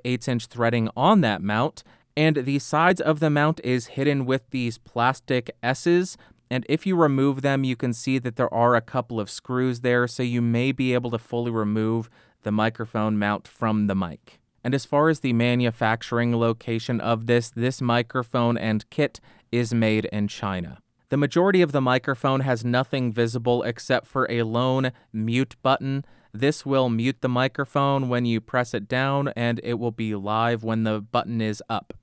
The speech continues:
On the rear of the microphone, you will first find a U S B C port. This allows you to connect the mic to your device.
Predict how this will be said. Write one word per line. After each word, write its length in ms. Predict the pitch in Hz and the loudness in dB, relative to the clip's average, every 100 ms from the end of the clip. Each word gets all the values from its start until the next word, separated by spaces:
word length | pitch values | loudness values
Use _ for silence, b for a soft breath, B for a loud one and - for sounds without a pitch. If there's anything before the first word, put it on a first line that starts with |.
| _ _ - | _ _ 0
On 140 | 135 | 2
the 140 | 131 117 | 4 2
rear 240 | 135 165 | 4 4
of 180 | 165 165 | 4 4
the 80 | 180 | 4
microphone, 640 | 175 180 196 - 208 202 | 4 2 0 2 4 4
you 160 | 131 123 | 2 0
will 100 | 117 | 0
first 360 | 127 123 - | 0 0 -2
find 300 | - 123 120 - | -2 0 0 -2
a 80 | 113 | -2
U 220 | 110 113 | 0 0
S 100 | 113 | 0
B 220 | - 101 | -4 -8
C 280 | - 143 151 | -4 -2 -2
port. 360 | - 185 208 - | 0 -2 -2 -6
This 300 | 104 110 120 | -2 -2 0
allows 320 | 110 110 110 | 2 2 0
you 80 | 107 | -4
to 80 | |
connect 480 | - 110 110 110 104 | -4 0 0 -2 -4
the 80 | 107 | 0
mic 340 | 101 113 120 | 0 0 -2
to 100 | - | -6
your 220 | 110 104 98 | -2 -2 -2
device. 580 | 95 101 156 240 - | -4 0 0 -2 -10